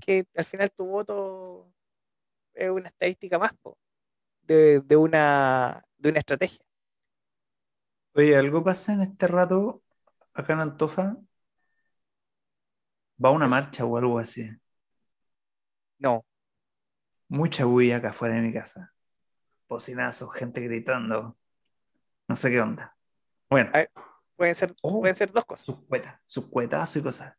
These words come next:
Speaker 2: ¿Qué cosa?
Speaker 1: Pueden ser dos cosas. Uno, eh, eh, puede ser un, un banderazo, un, eh, una caravana de
Speaker 2: Ujú.
Speaker 1: algún candidato.
Speaker 2: De algún candidato.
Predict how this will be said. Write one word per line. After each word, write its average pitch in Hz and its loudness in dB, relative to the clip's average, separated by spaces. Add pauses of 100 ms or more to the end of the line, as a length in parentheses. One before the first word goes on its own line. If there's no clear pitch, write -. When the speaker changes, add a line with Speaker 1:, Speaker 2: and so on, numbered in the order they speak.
Speaker 2:
¿Qué 151 0
cosa? 139 -2 (200)
Speaker 1:
Pueden - -2
ser 339 -6
dos - -4
cosas. - -20
Uno, 269 -6
eh, 165 -2 (480)
eh, 123 -2 (420)
puede 151 4
ser 165 -2
un, 160 -18 (100)
un 151 -20
banderazo, 160 -2
un, 147 -14 (840)
eh, 123 -4 (140)
una 151 -8
caravana 160 -2 (1080)
de 139 -2
Speaker 2:
Ujú. 123 -2
Speaker 1:
algún 180 -4
candidato. 165 -10 (640)
Speaker 2:
De 131 0
algún 123 0
candidato. 127 -6